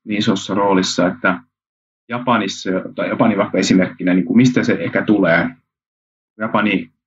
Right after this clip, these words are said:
ää, satoja vuosia sitten, niin suuri osa eli maatalouselinkeinolla, riisipelloilla, viljelevää riisiä. Ja riisi, Japani on hyvin tämmönen vuoristoinen maa,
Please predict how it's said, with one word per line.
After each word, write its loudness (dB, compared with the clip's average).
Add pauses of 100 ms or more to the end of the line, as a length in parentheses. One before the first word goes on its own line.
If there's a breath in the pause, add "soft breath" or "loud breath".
(120)
ää, -2
satoja -2
vuosia 0
sitten, -4
niin 2
suuri -2
osa 0 (100)
eli 0
maatalouselinkeinolla, 0 (220)
riisipelloilla, -2
viljelevää 4
riisiä. 0 (600)
Ja -8
riisi, 2 (160)
Japani 4
on 2
hyvin 4
tämmönen 0
vuoristoinen 0
maa, -2